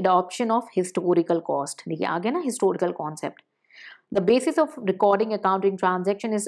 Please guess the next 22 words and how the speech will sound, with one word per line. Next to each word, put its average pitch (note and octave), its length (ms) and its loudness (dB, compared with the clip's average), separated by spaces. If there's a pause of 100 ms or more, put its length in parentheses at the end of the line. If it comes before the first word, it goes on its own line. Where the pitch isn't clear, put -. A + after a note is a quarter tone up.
(120)
adherence G#3+ 380 -4
to G3+ 100 4
the G#3 160 0
principle F#3 520 0
of A3+ 180 0 (140)
objective E3 680 0 (400)
is F#3 180 -2
made G3+ 300 0
possible F3 400 0
by D3+ 200 -2
it। C#3 100 -10 (100)
As D#3+ 140 -2
stated G3 340 2
above, G3+ 320 0
the G3 60 -8
cost F3 420 0
of F3 200 -4
actually C4 400 2 (100)
paid A#3 220 2
for G#3+ 200 2
an G#3 140 -2
asset A#3+ 400 -6